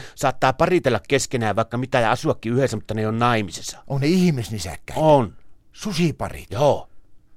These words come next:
Speaker 2: Mutta on ne niinku sekoittunut tuommoisten mettäsusien kanssa?
Speaker 1: Sitä mä en tiedä, että onko niillä semmosia taipumuksia, mutta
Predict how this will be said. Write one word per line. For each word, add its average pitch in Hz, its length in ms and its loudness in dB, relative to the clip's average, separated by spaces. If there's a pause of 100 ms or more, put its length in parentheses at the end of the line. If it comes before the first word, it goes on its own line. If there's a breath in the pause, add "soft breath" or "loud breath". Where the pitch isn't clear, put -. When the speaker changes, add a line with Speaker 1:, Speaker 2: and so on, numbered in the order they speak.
(160)
Speaker 2:
Mutta 151 200 -2
on 165 80 2
ne 160 100 2
niinku 165 180 0
sekoittunut 160 580 -2 (180 soft breath)
tuommoisten 165 320 0
mettäsusien 117 680 -2
kanssa? - 360 -18 (500)
Speaker 1:
Sitä 202 360 4
mä 143 140 2
en 135 80 -2
tiedä, 143 120 2
että 131 120 0
onko 131 120 -2
niillä 127 140 2
semmosia 147 360 2
taipumuksia, 120 600 2
mutta 120 260 2